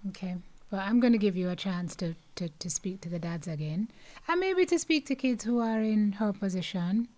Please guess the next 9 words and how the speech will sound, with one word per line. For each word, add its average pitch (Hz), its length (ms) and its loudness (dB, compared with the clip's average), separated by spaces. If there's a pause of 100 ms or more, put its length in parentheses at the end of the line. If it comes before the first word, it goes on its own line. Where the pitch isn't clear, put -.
(160)
you 196 140 0
know, 220 400 0 (160)
as 202 200 -6
to, 190 300 -2 (840)
um, 190 500 2
how 208 120 4
to 202 140 0
handle 196 500 4
any 185 480 2